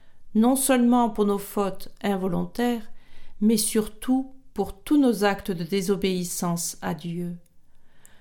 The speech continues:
Moi qui écris ces lignes, j'ai dû un jour reconnaître que j'étais coupable et que je méritais la condamnation divine.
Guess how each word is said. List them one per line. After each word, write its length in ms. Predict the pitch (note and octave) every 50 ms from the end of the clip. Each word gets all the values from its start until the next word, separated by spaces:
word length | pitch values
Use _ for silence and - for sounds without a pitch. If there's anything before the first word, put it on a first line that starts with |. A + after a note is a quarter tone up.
| - - - -
Moi 240 | - A#3 A#3 A#3+ A#3+
qui 220 | A#3+ A#3 - - G#3
écris 360 | G3 G3+ G3+ - - - G#3+
ces 200 | G#3 - - F#3
lignes, 480 | F3+ F3 F3+ F3 E3+ F3 F3 F3 F3 F3 - - - - - - - -
j'ai 180 | G3 F#3 A#3+ A#3+
dû 160 | A3+ B3+ B3+
un 160 | B3 A#3 A3+
jour 280 | A3+ G#3+ - B3+ B3+ A3+
reconnaître 540 | A3 G#3+ G#3 A3 G#3 G#3 A3+ B3 B3 A#3+ -
que 80 | A3
j'étais 320 | G3 F3 F#3+ F#3 - F3+ F3+
coupable 680 | - - E3+ F3 - G#3 A3 A#3 A3 A3 G#3 G#3+ G#3+ -
et 120 | - - -
que 100 | - A3
je 140 | G#3 A3 A3
méritais 500 | A3 A3+ A#3 A3+ B3 A#3 - C#4+ C#4+ C#4
la 120 | A3 E3+
condamnation 680 | E3+ - F#3+ F#3 F#3 F#3 F3+ F3+ F3+ F3 - - F#3 F3+
divine. 600 | D#3+ F3 F3 E3 F3 F3 E3+ F3 E3+ F3 F3+